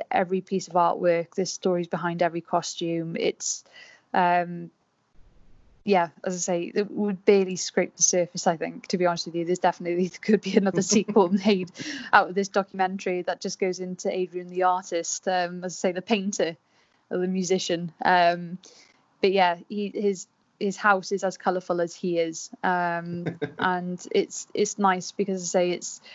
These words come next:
Speaker 1: it is him.
Speaker 2: Yeah.
Speaker 1: There's nothing about Adrian and his world that is, he, he is who he is, um, and I think that that's great. Um, you know, anything else that people may think that, as I say, that is, is put on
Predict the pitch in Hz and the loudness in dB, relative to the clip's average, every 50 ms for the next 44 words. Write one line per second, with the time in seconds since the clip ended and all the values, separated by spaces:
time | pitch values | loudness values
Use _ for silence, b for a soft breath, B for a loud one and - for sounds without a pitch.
0 | B B B - 208 185 190 185 - - 196 170 165 165 165 - _ _ _ _ | B B B 2 4 4 4 2 2 0 -2 -2 -2 -4 -12 -14 _ _ _ _
1 | _ _ _ _ _ - _ _ - - - 214 202 190 - 208 208 202 - - | _ _ _ _ _ -20 _ _ -4 4 6 6 6 6 2 0 0 0 0 0
2 | 208 196 196 196 190 196 185 185 185 - 196 190 196 175 185 190 185 185 180 180 | -2 0 0 4 6 6 6 6 6 2 0 0 0 0 -2 -2 -2 -2 -2 -4
3 | 180 180 180 175 156 190 180 - - 185 180 175 175 175 - 190 - - 185 170 | -4 -4 -4 -6 -6 -6 -6 -2 2 2 4 4 2 0 0 -2 -2 -2 -4 -4
4 | - - - - - - 196 - - _ _ _ _ _ _ _ _ _ - 185 | -4 -6 -6 -6 -6 -8 -8 -8 -10 _ _ _ _ _ _ _ _ _ -2 0
5 | 196 196 190 180 180 180 170 165 - - _ - - 180 - 202 190 185 185 180 | 4 4 4 4 4 2 -2 -6 -12 -14 _ -14 -10 0 2 2 4 4 4 4
6 | 175 165 165 156 - - - _ _ _ - - - 185 180 180 175 175 175 170 | 4 2 2 0 -4 -4 -6 _ _ _ -6 -2 0 2 2 2 2 0 -2 -4
7 | 170 170 165 - _ _ _ _ _ _ _ _ _ _ _ - - - 190 185 | -8 -10 -10 -14 _ _ _ _ _ _ _ _ _ _ _ -10 -4 -2 0 0
8 | 180 170 190 - - 175 175 180 175 - - - 185 175 175 180 - _ _ _ | 0 0 -2 -4 -4 -2 0 0 0 0 0 2 2 2 2 0 -4 _ _ _
9 | _ _ _ _ _ _ _ _ - _ - 214 190 180 170 170 170 170 170 175 | _ _ _ _ _ _ _ _ -20 _ -8 -6 -4 -4 -2 -2 -4 -4 -4 -6
10 | 170 170 - - - - 175 170 165 165 - - _ - - - - 190 190 180 | -6 -8 -8 -4 -2 -2 0 0 -2 -2 -4 -10 _ -12 -6 -4 -2 0 0 -2
11 | 185 175 175 170 170 175 170 - 196 196 - 185 180 - 175 175 170 165 160 - | -2 -2 0 2 2 2 0 -2 -6 -4 -4 -4 -4 -4 -4 -4 -4 -6 -6 -6
12 | 170 170 165 - 180 - - 180 - - 170 165 175 - 185 170 160 170 190 180 | -8 -6 -2 -4 -4 -4 -2 -4 -4 -4 -6 -6 -4 -2 -2 -2 0 -2 -4 -4
13 | 156 - - - - - - - - - - 156 | -6 -8 -6 -6 -8 -6 -6 -2 -2 -2 -2 -2